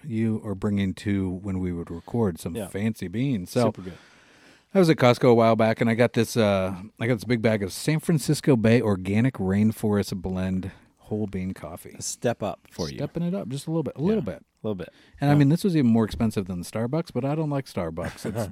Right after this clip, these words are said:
Speaker 2: <laughs>
Speaker 1: burnt and bitter. And
Speaker 2: Yeah.
Speaker 1: so
Speaker 2: Okay.
Speaker 1: I got some of that, ground it this afternoon, and brought that over. I brought my little camp pour over
Speaker 2: Mm-hmm.
Speaker 1: thing. Um, I know you do pour over quite a bit.
Speaker 2: Yeah, usually every day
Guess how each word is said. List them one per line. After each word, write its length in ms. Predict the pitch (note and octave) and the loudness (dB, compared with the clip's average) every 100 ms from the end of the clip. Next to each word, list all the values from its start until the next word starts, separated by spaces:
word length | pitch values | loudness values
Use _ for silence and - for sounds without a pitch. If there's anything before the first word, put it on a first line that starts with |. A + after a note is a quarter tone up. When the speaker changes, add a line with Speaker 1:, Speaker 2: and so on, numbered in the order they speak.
| G2 | -10
Speaker 2:
<laughs> 100 | - | -6
Speaker 1:
burnt 260 | G#2 - | -4 -2
and 140 | A2+ F2+ | -4 -6
bitter. 400 | F#2+ F#2 F#2+ F#2 | -6 -6 -6 -8
And 140 | E2+ | -8
Speaker 2:
Yeah. 180 | G2 F2+ - - - _ - | -8 -8 -10 -20 -20 _ -8
Speaker 1:
so 140 | G2 B2+ | 2 6
Speaker 2:
Okay. 80 | |
Speaker 1:
I 40 | C#3 | 6
got 180 | D#3+ D#3 | 6 6
some 140 | F3+ | 4
of 60 | E3 | 6
that, 240 | D3+ E3 | 4 4
ground 260 | A#2 A#2+ B2 | 2 4 4
it 80 | |
this 160 | A#2+ A2 | 2 0
afternoon, 520 | A#2+ - A#2 A2 B2 | 0 2 2 4 4
and 100 | C3+ | 2
brought 160 | A2 A2 | -2 -2
that 160 | A2+ | -2
over. 200 | A2 A#2 | -2 -2
I 40 | C3 | -6
brought 200 | A2+ A2 | -8 -8
my 100 | A2+ | -6
little 320 | A#2 A2+ G2+ _ _ | -4 -6 -8 _ _
camp 320 | - D3 D3+ | 2 2 2
pour 300 | - D3+ E3+ | 4 6 6
over 340 | A2 F2+ F#2 F2+ - | 6 2 -4 -6 -6
Speaker 2:
Mm-hmm. 180 | G2+ E3 - _ | -4 -4 -6 _
Speaker 1:
thing. 380 | - G#2+ F2 E2+ - - - | 0 0 0 -4 -12 -18 -4
Um, 420 | B2 G#2+ G2+ F#2+ F#2+ | 0 2 0 -2 0
I 40 | |
know 80 | B2 | 2
you 180 | A#2 C3+ | 4 4
do 160 | C3+ F#2+ | 2 2
pour 340 | - A2+ G2+ | 2 4 6
over 160 | F2+ F2+ | 4 0
quite 180 | G2 | -4
a 60 | F2+ | -4
bit. 200 | E2+ G2 - | -6 -8 0
Speaker 2:
Yeah, 260 | D3 D#3 D3 | 6 8 8
usually 480 | D#3 F3+ C#3+ A#2 G#2 | 4 2 2 0 0
every 160 | G2 | 0
day 260 | F#2 F2+ | -2 -4